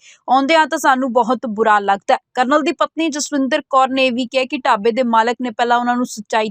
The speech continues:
ਦੱਸੀ, ਪਰ ਹੁਣ ਉਸਨੇ ਆਪਣਾ ਬਿਆਨ ਬਦਲ ਲਿਆ। ਕਰਨਲ ਦੀ ਪਤਨੀ ਦਾ ਇਹ ਵੀ ਕਹਿਣਾ ਹੈ ਕਿ ਇਸ ਮਾਮਲੇ ਦੇ ਚਾਰ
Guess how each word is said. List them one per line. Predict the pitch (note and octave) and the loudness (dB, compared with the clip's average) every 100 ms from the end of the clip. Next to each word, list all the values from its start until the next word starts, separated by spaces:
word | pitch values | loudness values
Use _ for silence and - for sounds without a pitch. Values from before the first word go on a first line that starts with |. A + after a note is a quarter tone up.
| G3 | -6
ਦੱਸੀ, | G#3+ - C#4+ D4 _ _ C#4+ | -6 -2 0 -2 _ _ 0
ਪਰ | B3+ | 2
ਹੁਣ | A#3+ C#4+ | 2 0
ਉਸਨੇ | C4 - C4 | 0 -2 -2
ਆਪਣਾ | B3 B3 A#3+ | 0 0 0
ਬਿਆਨ | A#3 A3 A3+ F#3+ | 2 2 0 -2
ਬਦਲ | G#3 A3 C4+ | -2 0 0
ਲਿਆ। | C#4 - _ - - - | 0 -2 _ -20 -20 0
ਕਰਨਲ | D4+ E4 | 2 2
ਦੀ | E4+ F#4+ | 2 -2
ਪਤਨੀ | D#4 - D#4+ | -2 -4 -4
ਦਾ | D#4+ | 2
ਇਹ | D#4+ | 2
ਵੀ | D4+ | 2
ਕਹਿਣਾ | C4 D#4 D4 | 0 2 2
ਹੈ | |
ਕਿ | D#4 D#4+ | 0 -2
ਇਸ | - C4+ | -4 0
ਮਾਮਲੇ | B3 B3 B3 A3 | 2 2 0 -2
ਦੇ | C4+ | -2
ਚਾਰ | A#3+ C4 A#3 A#3+ | 0 4 4 4